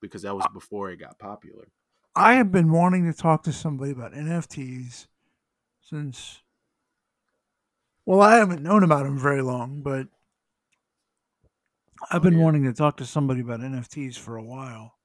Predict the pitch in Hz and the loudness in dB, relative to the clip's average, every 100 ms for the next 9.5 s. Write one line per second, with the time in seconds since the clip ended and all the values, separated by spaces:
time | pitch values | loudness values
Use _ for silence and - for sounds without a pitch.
0 | _ _ _ 98 104 110 113 87 117 - | _ _ _ -12 -8 -8 -8 -8 -10 -10
1 | 113 107 104 98 - 113 101 90 - - | -10 -10 -12 -14 -14 -14 -14 -16 -18 -20
2 | _ _ _ 196 196 120 - - 180 123 | _ _ _ 2 2 2 -4 -6 -4 -4
3 | 107 - 165 131 131 120 107 - _ _ | -10 -12 -12 -12 -14 -16 -16 -18 _ _
4 | 160 175 165 139 110 95 - - - _ | -2 0 -2 -4 -6 -6 -14 -20 -20 _
5 | _ _ - 147 156 - 165 - 160 117 | _ _ -6 -2 -2 0 -2 -2 -4 -2
6 | 135 233 247 196 156 143 135 143 151 123 | 0 0 -2 -6 -4 -4 -4 -2 -2 -4
7 | - 131 120 104 113 107 95 104 101 98 | -4 -4 -4 -6 -6 -8 -6 -6 -6 -8
8 | 92 80 135 - _ _ _ - - 180 | -10 -14 -16 -18 _ _ _ -14 -12 -6
9 | - 170 120 82 101 | 0 0 -2 -14 -20